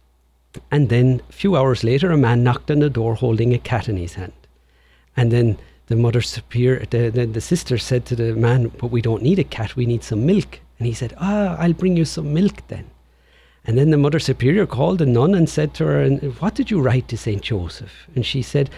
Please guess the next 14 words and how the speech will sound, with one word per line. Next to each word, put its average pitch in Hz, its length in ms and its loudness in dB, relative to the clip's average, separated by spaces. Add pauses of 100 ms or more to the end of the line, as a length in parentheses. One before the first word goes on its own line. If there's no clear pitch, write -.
(260)
"I 208 80 2
drew 190 180 0
a 160 60 2
picture 185 500 -2
of 160 100 -2
a 190 60 -4
cat - 400 -4
drinking 156 400 2
milk 123 220 2
from 131 220 2
a 135 60 2
bowl," 98 340 -4 (760)
you 135 100 4
know. 135 220 0